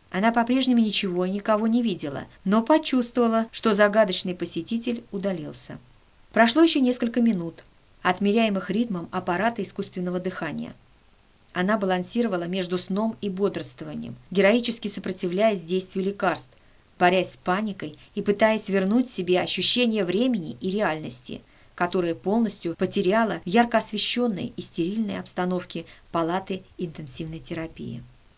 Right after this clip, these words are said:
Вскоре появилась сестра, проверила капельницу и измерила давление. Ее движения были обычными. Нет сомнения, что если бы в комнате находился кто-то еще,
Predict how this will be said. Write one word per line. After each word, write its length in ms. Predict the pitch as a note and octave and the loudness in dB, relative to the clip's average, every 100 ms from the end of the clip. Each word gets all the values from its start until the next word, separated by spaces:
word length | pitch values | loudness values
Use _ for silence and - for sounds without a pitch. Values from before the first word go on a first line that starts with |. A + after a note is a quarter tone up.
| - | -4
Вскоре 300 | - D#4 D#4+ | 6 8 8
появилась 480 | C4+ B3+ C4+ C4 - | 6 6 6 4 2
сестра, 540 | C4 - E3+ D#3+ D#3+ - - | -4 -2 -4 -4 -6 -14 -4
проверила 480 | F#3+ G3+ D4 G#3 F3 | 0 2 2 2 0
капельницу 800 | - D#3+ D#3+ F3 G#3 - B3+ C4 | 0 -2 -2 -6 -6 -6 -8 -2
и 120 | G#3+ | 0
измерила 440 | F3+ G3+ G#3 A3 | 0 0 0 0
давление. 680 | G#3+ A#3 G#3 D#3+ D#3 D#3 F3 _ _ _ _ | 2 2 2 -4 -8 -12 -16 _ _ _ _
Ее 220 | F#3+ F#3+ F#3 | 0 2 4
движения 480 | F#3 A3 B3 G3 | 2 2 2 0
были 240 | D#3 F3+ F#3+ | -2 -2 0
обычными. 640 | G3 G3+ G3 - D3 C#3+ - _ _ _ - | -2 -4 -6 -10 -12 -14 -18 _ _ _ -8
Нет 300 | F#3 A#3+ D4 | 0 2 2
сомнения, 640 | C#4+ C4+ G#3+ E3+ D#3 D#3+ E3 | 2 2 2 0 -6 -8 -10
что 160 | - | 2
если 180 | A#3+ A#3+ | 4 4
бы 120 | A3 | 0
в 80 | A3+ | -2
комнате 480 | - B3 B3 A3+ F#3+ | 0 2 2 0 -2
находился 480 | F#3 G3 G3+ A3+ F#3 | 0 0 0 -2 -4
кто-то 320 | - G3 F#3 | -4 -2 0
еще, 440 | E3 - A#3+ C4 | -2 -2 0 0